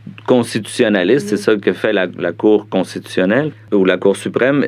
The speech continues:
Ils vont donc annuler la plupart des lois. Il y a de l'abus d'interprétation. Ce qui arrive, c'est que, bon, les, les chavistes se sont dépêchés de nommer, euh, des juges de la Cour suprême avant que le,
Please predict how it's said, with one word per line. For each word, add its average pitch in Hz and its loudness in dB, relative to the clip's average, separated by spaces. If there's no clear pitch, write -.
Ils 104 2
vont 139 4
donc 143 2
annuler 156 2
la 156 6
plupart 123 2
des 107 4
lois. 101 4
Il 110 -2
y 120 4
a 131 4
de 131 2
l'abus 139 2
d'interprétation. 110 2
Ce - -8
qui - 0
arrive, 127 4
c'est 110 0
que, 107 2
bon, 110 4
les, 95 4
les 95 2
chavistes 127 0
se 127 2
sont 110 2
dépêchés 123 2
de 120 4
nommer, 110 4
euh, 101 4
des 98 2
juges 104 2
de 101 6
la 90 4
Cour 98 2
suprême 107 -4
avant 104 0
que - 0
le, 90 2